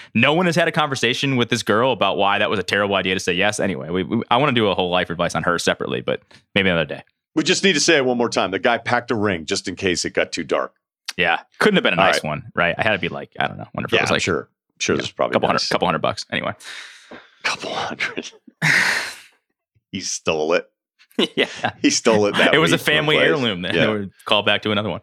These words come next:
Speaker 1: Yeah.
Speaker 2: It was her family's. Uh, he stole it at a barbecue.
Speaker 1: Yeah.
Speaker 2: Um, all right, here we go. Six foot, one seventies.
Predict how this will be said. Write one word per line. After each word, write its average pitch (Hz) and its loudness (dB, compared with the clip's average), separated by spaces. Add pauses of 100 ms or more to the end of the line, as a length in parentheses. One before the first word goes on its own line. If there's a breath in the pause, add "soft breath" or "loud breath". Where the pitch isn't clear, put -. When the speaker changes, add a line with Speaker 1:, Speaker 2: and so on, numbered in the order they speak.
(160)
Speaker 1:
Yeah. 107 -2
Speaker 2:
It 104 0
was 85 -4
her 92 2
family's. 95 0
Uh, - 0 (100)
he 87 -4
stole 87 2
it 82 2
at 76 0
a 69 0
barbecue. 76 -2 (300 soft breath)
Speaker 1:
Yeah. - -6 (340 soft breath)
Speaker 2:
Um, 87 4
all 131 4
right, 98 2
here 123 0
we 117 0
go. 95 2
Six - -4
foot, - 0
one 110 0
seventies. 117 0